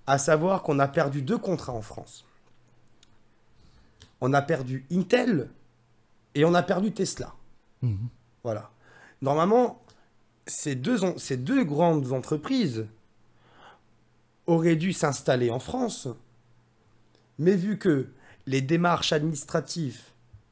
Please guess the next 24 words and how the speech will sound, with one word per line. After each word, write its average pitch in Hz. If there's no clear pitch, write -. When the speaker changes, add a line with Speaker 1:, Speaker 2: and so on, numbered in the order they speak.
Speaker 1:
sont -
Speaker 2:
Laborieuses. 107
Speaker 1:
et 208
elles 143
sont 135
vraiment 151
très 147
longues, 135
et 131
limite, 165
il 131
faut 131
faire 131
appel 135
à 120
un 123
avocat, 147
il 120
faut 120
Speaker 2:
Mhm. 110
Speaker 1:
encore 101
faire 120
des 120
démarches, 139